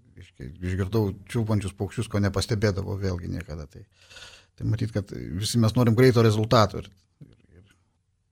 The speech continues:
dar vienas klausimas, kaip yra, vat, su praeitimi? Ta praeitis, jinai yra, na, dabar jūs matote klaidas darytas praeityje. Ar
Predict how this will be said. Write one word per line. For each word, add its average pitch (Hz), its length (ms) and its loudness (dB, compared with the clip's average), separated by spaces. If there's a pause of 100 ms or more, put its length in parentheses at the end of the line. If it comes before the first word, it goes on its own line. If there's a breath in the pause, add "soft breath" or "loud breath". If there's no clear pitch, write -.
(160)
dar 151 240 4
vienas 185 220 4
klausimas, 160 480 6
kaip 185 180 4
yra, 147 140 4
vat, 143 160 0
su - 160 -8
praeitimi? 127 540 2 (500 loud breath)
Ta 139 160 0
praeitis, 139 400 0
jinai 131 460 -2 (140)
yra, 110 420 -4 (340)
na, 85 400 -4
dabar 113 320 2
jūs 113 160 0
matote 120 480 4
klaidas 113 420 4
darytas 98 460 -4
praeityje. 90 640 -6 (420)
Ar 123 140 2